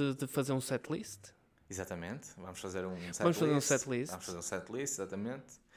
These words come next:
Speaker 2: Queres explorar agora
Speaker 1: Vamos
Speaker 2: isso um
Speaker 1: partilhar.
Speaker 2: bocadinho?
Speaker 1: Eh, não sei, não, não
Speaker 2: O
Speaker 1: tenho nada
Speaker 2: conceito é
Speaker 1: pensado
Speaker 2: teu,
Speaker 1: para
Speaker 2: pronto,
Speaker 1: isto.
Speaker 2: então, ok, ok. Vai ser um episódio entre
Speaker 1: Ok.
Speaker 2: episódios.
Speaker 1: Entre episódios, eh, ok. E vamos atribuir um tema ao setlist.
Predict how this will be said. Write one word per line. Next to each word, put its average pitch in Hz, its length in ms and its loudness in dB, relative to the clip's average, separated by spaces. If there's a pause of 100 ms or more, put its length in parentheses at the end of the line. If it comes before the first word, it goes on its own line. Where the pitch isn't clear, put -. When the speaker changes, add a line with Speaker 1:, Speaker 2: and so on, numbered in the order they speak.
(120)
Speaker 2:
Queres - 140 -10
explorar 196 220 0
agora 101 200 2
Speaker 1:
Vamos 147 160 6
Speaker 2:
isso - 120 0
um - 40 4
Speaker 1:
partilhar. 120 320 2
Speaker 2:
bocadinho? 120 160 -6 (340)
Speaker 1:
Eh, 196 640 2 (120)
não 254 120 4
sei, 139 300 8
não, 156 180 6
não 139 100 6
Speaker 2:
O 127 40 0
Speaker 1:
tenho 131 140 8
nada 131 120 10
Speaker 2:
conceito 131 120 8
é - 60 12
Speaker 1:
pensado 143 240 10
Speaker 2:
teu, - 40 0
Speaker 1:
para 165 120 6
Speaker 2:
pronto, 151 160 6
Speaker 1:
isto. 90 240 -2
Speaker 2:
então, 101 280 -2
ok, 92 200 -8 (200)
ok. - 220 -10 (280)
Vai 233 60 4
ser 123 160 6
um 110 100 4
episódio 110 760 4
entre 135 260 6
Speaker 1:
Ok. 120 140 6
Speaker 2:
episódios. 127 720 6
Speaker 1:
Entre 139 260 4
episódios, 135 760 6
eh, 117 500 2 (800)
ok. 131 400 -2 (140)
E 139 100 2
vamos 127 560 2
atribuir 123 460 0
um 123 80 2
tema 131 420 -2 (260)
ao 135 120 -2
setlist. 131 560 -4